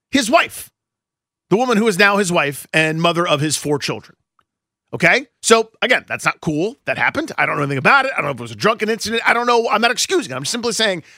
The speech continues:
this happened. They were friends at the time, uh, Gio Reyna's mom. They were teammates at U N C where this took place thirty-one years ago. So,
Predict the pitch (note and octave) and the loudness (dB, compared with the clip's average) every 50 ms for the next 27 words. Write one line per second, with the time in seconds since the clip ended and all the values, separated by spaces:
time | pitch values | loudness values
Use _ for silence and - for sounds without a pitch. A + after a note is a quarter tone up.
0 | _ _ - B3 C4 - - B3+ B3 G3+ - - - _ _ _ _ _ - - | _ _ 0 0 0 2 2 0 0 0 -2 -8 -20 _ _ _ _ _ 0 4
1 | F#3+ A3 A#3 G3+ G3 F3 D3+ C#3+ A#2+ - _ _ _ _ _ - - - - - | 4 4 4 2 0 0 0 -2 -4 -6 _ _ _ _ _ -10 -6 -2 4 4
2 | C#4+ D#4 B3+ E3 D#3 G3+ G3+ - - - F#3 E3+ - D#3+ - - D3+ B2 G2+ G#2+ | 4 4 4 0 -4 -6 -6 -6 -2 0 0 0 -2 -4 -4 -2 -2 -2 -2 -4
3 | D3+ F3+ _ _ _ _ _ _ - C#3+ D3 D3+ D3+ D3 C#3+ C#3+ C#3+ C3+ - _ | -8 -10 _ _ _ _ _ _ -2 0 0 2 2 2 0 0 -2 -4 -8 _
4 | _ - - A#2 C#3 F3+ F#3 F3 D#3+ E3 E3 D#3+ D#3 D3 B2+ - - - C3+ C#3+ | _ -12 -6 -2 0 0 0 2 2 0 0 0 0 -2 -4 -4 -6 -4 -2 -2
5 | C3 G#2 G#2 B2 F3 G3+ _ _ _ _ - C#3+ D3+ C#3 - - B3+ C4+ A#3 A3 | -2 -2 -4 -6 -8 -10 _ _ _ _ -4 -4 -4 -2 0 -2 0 2 2 0
6 | G3+ - - A3+ F#3 F#3 F3+ E3+ D#3 - - D3+ C3 A#2+ C3 C#3 D3+ D3+ C3+ C#3+ | 0 -2 -4 -4 -2 -2 -2 -2 -2 -4 -4 -2 -4 -4 -6 -4 -6 -6 -6 -6
7 | C#3 - - - F3 D#3 - - B3+ F#3 C3+ - - _ _ _ _ _ - - | -8 -8 -6 -6 -6 -4 0 0 0 0 0 -6 -10 _ _ _ _ _ -8 2
8 | - G3+ G3+ G3 G3 G#3 G#3+ F#3+ - _ _ _ _ - C3 C3+ D#3+ D#3+ D#3 D3+ | 4 4 4 4 2 0 -6 -6 -10 _ _ _ _ -8 -4 -2 0 0 0 -2
9 | D3+ C3+ - _ _ _ - A#2 C#3 A#2+ - A#2+ A2+ - D#2+ - _ _ _ _ | -4 -8 -10 _ _ _ -6 -4 -4 -4 -4 -8 -10 -12 -14 -16 _ _ _ _
10 | _ _ _ _ _ _ _ - - - G3+ G3 F#3+ F#3+ | _ _ _ _ _ _ _ -4 2 4 4 4 4 -2